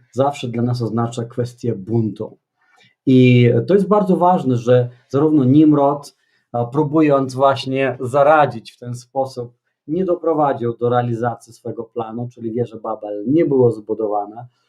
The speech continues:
Później wiemy, że też na terenie Babilonu, ale wieki później, a, król Nebukadnesar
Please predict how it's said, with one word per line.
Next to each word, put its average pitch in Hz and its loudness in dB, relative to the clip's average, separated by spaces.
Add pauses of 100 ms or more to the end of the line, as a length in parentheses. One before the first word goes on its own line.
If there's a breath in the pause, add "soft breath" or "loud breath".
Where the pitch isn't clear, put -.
(280)
Później 147 6
wiemy, 147 6
że 113 4
też 220 2
na 123 2
terenie 123 4
Babilonu, 117 0 (1000)
ale 107 -6
wieki 135 0
później, 123 2 (420 loud breath)
a, 120 2
król 165 2
Nebukadnesar 143 2